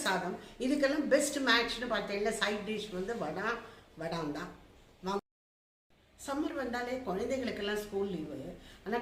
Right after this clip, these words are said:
குழந்தைகளோட அம்மாலாம் அப்படியே பிஸி ஆயிடும் ஒரு மணி நேரம். குழந்தைகளோட அம்மா, பாட்டி, பாட்டின்னு வேணா நான் வச்சுக்கிறேன். அந்த மாதிரி நம்ம எல்லாரும் பிஸி ஆயிடும், all the housewives. ஏன்னாக்க சம்மருக்குமே சில வேலைகள் நம்ம வச்சுருப்போம்.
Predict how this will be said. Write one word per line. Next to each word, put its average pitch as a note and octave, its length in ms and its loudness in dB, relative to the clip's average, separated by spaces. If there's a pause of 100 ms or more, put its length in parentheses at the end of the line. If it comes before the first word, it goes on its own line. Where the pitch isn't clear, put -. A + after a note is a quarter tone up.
(120)
குழந்தைகளோட B3 520 0 (100)
அம்மாலாம் G3 540 2 (220)
அப்படியே G3 280 -2 (120)
பிஸி A#3+ 320 -2
ஆயிடும் D3 260 -4
ஒரு B2 80 -8
மணி A#2+ 80 -12
நேரம். - 80 -18 (720)
குழந்தைகளோட F#3+ 500 2 (100)
அம்மா, E3+ 240 -2 (220)
பாட்டி, F#3+ 340 -2 (180)
பாட்டின்னு A#3 460 0
வேணா G3 200 2
நான் D3+ 200 0
வச்சுக்கிறேன். - 580 -10 (400)
அந்த C#4 140 -4
மாதிரி D#4 220 0
நம்ம C4 200 4
எல்லாரும் D4 280 4
பிஸி A#3+ 280 -2
ஆயிடும், D#3 260 0 (100)
all A#3 200 6
the F#3+ 120 0
housewives. E3 600 -4 (580)
ஏன்னாக்க F4+ 360 6 (400)
சம்மருக்குமே E4 840 4 (140)
சில C4 120 2 (120)
வேலைகள் A#3 420 2
நம்ம F#3 180 0
வச்சுருப்போம். F3 540 -6